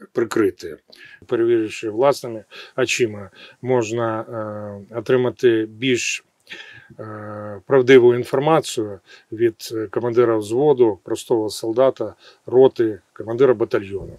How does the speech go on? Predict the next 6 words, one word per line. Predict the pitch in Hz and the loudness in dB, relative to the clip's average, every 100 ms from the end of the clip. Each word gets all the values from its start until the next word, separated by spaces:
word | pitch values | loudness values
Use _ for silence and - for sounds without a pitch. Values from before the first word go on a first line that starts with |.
| _ _ - - - | _ _ -20 -20 -18
І, | 107 | -14
відповідно, | 107 107 113 127 127 120 127 | -8 -4 2 2 4 2 0
отримавши, | 120 135 131 127 - 127 | 0 0 0 0 -2 0
е, | 120 113 107 113 107 | 2 0 -4 -8 -8
ці | - 135 120 113 | -6 0 2 2
відомості, | 117 165 147 120 - - 101 | 4 2 2 -2 -8 -10 -10